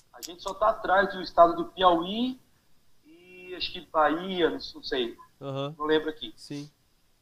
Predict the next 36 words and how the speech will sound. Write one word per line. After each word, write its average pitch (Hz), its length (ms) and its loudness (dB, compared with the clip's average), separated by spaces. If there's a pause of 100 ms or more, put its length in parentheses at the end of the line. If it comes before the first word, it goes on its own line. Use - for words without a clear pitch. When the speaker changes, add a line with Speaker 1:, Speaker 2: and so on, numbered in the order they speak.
(180)
Speaker 1:
Mas 151 300 -12
a 160 40 -8
nossa 170 300 -4
cidade, 196 680 4 (200)
se - 80 -20
vocês 160 280 -8
vierem 165 360 2
aqui, - 180 -14
vocês - 160 -20
vão 226 140 -12
ver, 196 180 -4
é 202 80 -2
uma 170 100 -10
cidade 190 320 -8 (120)
linda, 190 300 -12
estruturada. 151 840 -2 (640)
Mas 143 220 2
aonde 170 380 4
mais, 180 600 2 (140)
cara, 185 360 0
é, 135 600 -10 (1400)
o - 100 -16
governo 202 280 -2
não 214 160 -6
dá 226 100 0
conta, 190 360 -4
o - 20 -8
governo 156 320 2
municipal. 123 640 2
Então, 175 280 -4
os 147 180 -10
órgãos 214 400 10
municipais 170 600 -2
nos - 180 -14
procuram 208 580 -8
hoje 175 420 -6